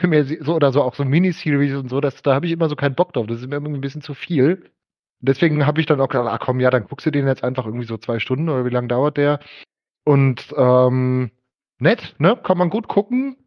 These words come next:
Ist, äh, halt so ein bisschen dieses Apokalypse-Thema, wo ich gesagt habe, okay, so ein bisschen auch im Scherz, das ist so was, was Netflix immer gegen Ende des Jahres <laughs> gerne macht,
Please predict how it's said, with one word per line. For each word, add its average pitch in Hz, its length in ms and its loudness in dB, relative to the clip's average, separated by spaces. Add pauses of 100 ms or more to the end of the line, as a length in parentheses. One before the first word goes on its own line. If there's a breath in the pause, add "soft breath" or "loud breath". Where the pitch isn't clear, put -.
(400)
Ist, - 400 -6
äh, 175 60 -4
halt 143 480 4
so - 80 -6
ein 143 60 -2
bisschen 160 200 -2
dieses 143 300 -4
Apokalypse-Thema, 180 1040 -2
wo 160 80 2
ich 160 100 0
gesagt 143 240 0
habe, 147 140 -2
okay, 147 360 0
so 147 180 -2
ein 139 80 -8
bisschen 135 180 -6
auch 127 120 -4
im 135 120 -2
Scherz, 135 320 0
das 135 160 -6
ist 160 160 -10
so 135 220 -2
was, 127 180 0
was 135 160 -2
Netflix 143 400 -4
immer 139 200 -2
gegen 135 220 -6
Ende 135 220 -2
des 131 140 -2
Jahres 135 340 0
<laughs> - 80 -18
gerne 196 260 0
macht, 175 340 -2